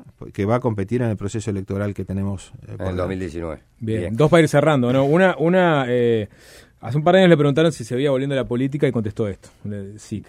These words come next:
Speaker 1: Seguramente contesté que no.
Speaker 3: No, "Tengo seis hijos, están todos en etapas de la vida muy diferentes y requieren de una atención diferente y esa es la prioridad más importante en mi vida. Mi
Speaker 1: Ujú.
Speaker 3: mujer, además, trabaja full time, fuera de casa.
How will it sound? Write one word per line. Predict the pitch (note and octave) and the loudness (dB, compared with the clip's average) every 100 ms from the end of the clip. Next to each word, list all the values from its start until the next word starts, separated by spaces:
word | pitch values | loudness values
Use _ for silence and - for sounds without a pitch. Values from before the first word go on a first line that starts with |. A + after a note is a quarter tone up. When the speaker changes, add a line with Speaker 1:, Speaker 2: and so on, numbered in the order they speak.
| - - | -20 -10
Speaker 1:
Seguramente | - A#2 B2 B2+ | -2 0 0 0
contesté | G#2+ G2+ G2+ | -2 -2 -2
que | A2 | -2
no. | G#2+ - | -2 0
Speaker 3:
No, | D3+ C#3 A2+ | 2 2 4
"Tengo | - B3 G#3+ | 4 6 6
seis | A#3+ G#3 A#2 | 6 4 0
hijos, | G2+ A2 - | -2 -6 -6
están | A2+ D#3+ D#3 | -4 -2 2
todos | E3 | 2
en | C#3+ | 2
etapas | C3 C#3+ C#3 | 0 2 4
de | |
la | C3 | 4
vida | C3+ | 4
muy | C3+ C3+ | 2 2
diferentes | A#2+ C#3+ D#3 C#3 | 2 0 0 0
y | |
requieren | A#2 A#2 C3 | 0 0 0
de | B2+ | 0
una | A2+ | 0
atención | A2 A#2+ | -2 -2
diferente | A#2 A#2+ D3+ E3 E3+ | 0 0 0 0 0
y | C#3+ | -2
esa | B2+ | -2
es | C3 | -4
la | |
prioridad | A#2+ A#2 B2+ C#3 | -4 -4 -2 -4
más | C3+ | -4
importante | B2 A2 G2+ B2+ A#2+ | -4 -4 -2 0 2
en | G#2+ | 0
mi | F#2 | -2
vida. | F#2 F#2 | -6 -4
Mi | G#2 | 0
Speaker 1:
Ujú. | B2 | 2
Speaker 3:
mujer, | C#3 F#3+ G#3 G#3 - - - | 4 6 6 4 -8 -12 -4
además, | A#2+ D3+ | 0 2
trabaja | D3+ C#3+ C3+ | 2 2 2
full | B2+ B2+ | 0 0
time, | G3+ D3 | 0 0
fuera | B2+ B2+ | 2 2
de | |
casa. | D3 F#3 F3 E3+ | 2 0 2 0